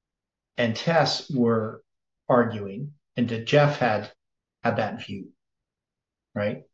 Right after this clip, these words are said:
So in November ninth, you know, there's supposed to be this battle between the king of the North and the king of the South. Now, Jeff backed down on that and said that this prediction would fail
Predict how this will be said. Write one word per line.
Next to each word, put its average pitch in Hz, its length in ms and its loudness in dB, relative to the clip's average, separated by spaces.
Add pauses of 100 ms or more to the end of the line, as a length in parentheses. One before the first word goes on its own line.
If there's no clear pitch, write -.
(260)
So 110 440 0
in 117 140 2
November 113 400 2
ninth, 139 440 4
you 117 60 0
know, 107 120 -2
there's 104 200 -10
supposed 117 200 0
to 117 60 -10
be 110 120 -8
this 110 160 -8
battle 113 280 2
between 107 320 -4
the 104 80 -8
king 107 200 -4
of 101 60 -8
the 101 80 -10
North 98 260 -6
and 95 80 -10
the - 40 -18
king 95 180 -8
of 95 40 -10
the - 60 -16
South. 143 340 2
Now, 101 120 -6
Jeff 127 260 2
backed 113 300 -2
down 139 260 4
on 113 160 0
that 101 220 -8 (840)
and 107 160 -2
said 107 220 -2
that 101 140 -10
this 117 160 -4
prediction 107 480 -4
would 92 140 -8
fail - 540 2